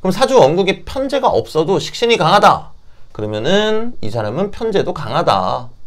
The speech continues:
이렇게 보시면 되겠죠. 자, 그리고 편제가 생해주는 거는 편관입니다. 정관이 아니고요.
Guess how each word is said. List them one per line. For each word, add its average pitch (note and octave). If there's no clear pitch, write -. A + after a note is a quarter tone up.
이렇게 C3
보시면 G#2+
되겠죠. G2
자, D#3+
그리고 D#3
편제가 B3+
생해주는 F#3+
거는 D3+
편관입니다. F3+
정관이 G2+
아니고요. B2+